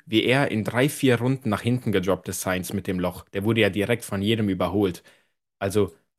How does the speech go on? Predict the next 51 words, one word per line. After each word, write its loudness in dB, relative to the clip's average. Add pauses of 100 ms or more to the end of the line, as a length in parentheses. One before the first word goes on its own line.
(120)
da -2
wären 4
auch 4
bei 0
einer 2
Red 0
Flag 0 (300)
am 0
Ende, 2
hätte -2
er 4
es -4
nicht -2
geschafft, -2
zehn 2
Autos 0
zu -6
überholen, 2
um -2
dann 0
irgendwie -2
vorne 0
wieder -2
zu -8
landen -4
in -6
den -6
Punkten. -6 (300)
Also -6
meiner -2
Meinung 0
nach -6
komplett -4
unnötig, -2
dass -4
man -4
da 0
irgendwie -4
dreiundzwanzig -6
Runden -6
auf -8
dem -8
Motor -6
noch -8
geholt -4
hat, -6
bevor -10
man -4
ihn -6
reingeholt -4
hat. -8